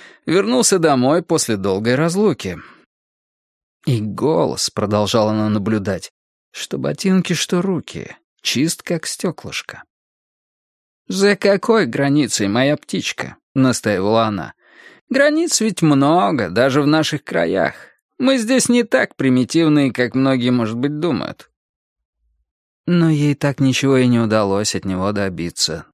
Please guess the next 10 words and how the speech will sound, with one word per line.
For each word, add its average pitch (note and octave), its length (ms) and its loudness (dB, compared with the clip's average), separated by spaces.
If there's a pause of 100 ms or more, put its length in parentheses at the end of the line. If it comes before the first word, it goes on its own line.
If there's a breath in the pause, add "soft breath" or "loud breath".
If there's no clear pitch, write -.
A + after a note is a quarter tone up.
как - 220 -8
потом G2 340 -2
признавалась G2 640 -2
миссис F2 400 -4
Трезвей. - 580 -8 (880 loud breath)
Приезжий F#3+ 400 2
продолжал D#3+ 540 2
улыбаться, C#3+ 680 2
нагружаясь G#2+ 640 -2
чаем, D3+ 640 -2